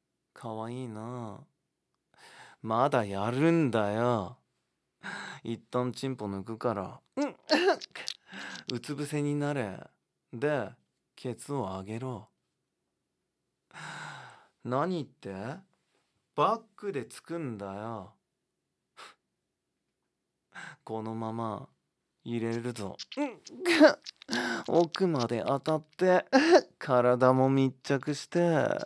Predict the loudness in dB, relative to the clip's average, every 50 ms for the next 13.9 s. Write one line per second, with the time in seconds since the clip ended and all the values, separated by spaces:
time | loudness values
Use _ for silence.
0 | -8 -8 -6 -4 -4 -4 -4 -6 -10 -8 -4 -2 0 0 0 -2 -2 -2 0 0
1 | 0 0 0 -2 -2 0 0 0 0 0 -2 -2 -2 -2 0 2 2 2 2 2
2 | 0 0 0 0 -2 -2 -4 -8 -10 _ _ _ _ _ _ _ _ _ _ _
3 | _ _ _ _ _ _ _ -12 -10 -8 -8 -8 -8 -10 -12 -10 -6 -2 -2 0
4 | -2 -2 -4 -4 -4 -2 -2 0 -2 -2 -4 -10 _ _ _ _ _ -12 -8 -6
5 | -4 -2 -2 -2 -2 -2 -4 -4 -2 -2 -2 -2 0 0 0 0 0 0 0 -2
6 | -4 -8 _ -18 -20 -20 _ _ _ _ _ _ -14 -10 -8 -6 -6 -6 -6 -4
7 | 0 4 6 8 10 10 10 10 8 6 0 -10 _ -12 -4 0 4 4 4 4
8 | 2 -2 _ -4 -4 -2 -2 -2 -2 -4 -4 -4 -4 -4 -6 -6 -8 -6 -4 -4
9 | -6 -4 -2 -2 -2 -2 -2 -6 -8 -8 -8 -8 -8 -10 -10 -12 _ -20 -20 _
10 | -20 -20 _ _ _ _ -6 -2 -2 -2 0 -2 -4 -6 -8 -8 -10 -10 -8 -8
11 | -8 -10 -12 -14 _ _ 6 6 6 6 4 0 -10 -14 -14 -14 -16 -18 _ _
12 | -20 -20 _ -18 -16 -14 -14 -14 -16 -18 _ _ _ _ -12 -8 -6 -6 -6 -8
13 | -10 -12 -12 -6 -2 2 8 12 12 12 12 10 6 4 2 0 0